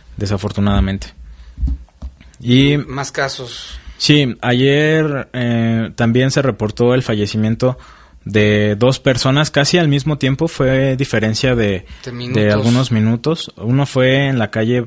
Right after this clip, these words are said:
Speaker 1: eh, Circuito Pradera del Sol, frente al número trescientos veintinueve en Praderas del Sol,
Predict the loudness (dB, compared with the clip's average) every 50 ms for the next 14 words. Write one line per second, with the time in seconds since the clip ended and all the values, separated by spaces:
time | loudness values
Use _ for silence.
0 | -6 -12 -14 -10 -6 -6 -6 -4 -4 -4 -2 -2 -2 0 0 -2 0 0 2 2
1 | 2 2 2 2 2 0 -2 -2 -2 -2 -2 -2 -2 -4 -2 -2 -2 0 0 2
2 | 2 2 0 -2 -2 -6 -6 -4 -4 -4 -2 -2 -4 -2 0 -2 -2 0 0 2
3 | 2 2 2 2 0 0 0 -2 -2 -2 0 0 -2 -2 -2 -2 -4 -2 2 2
4 | 2 2 2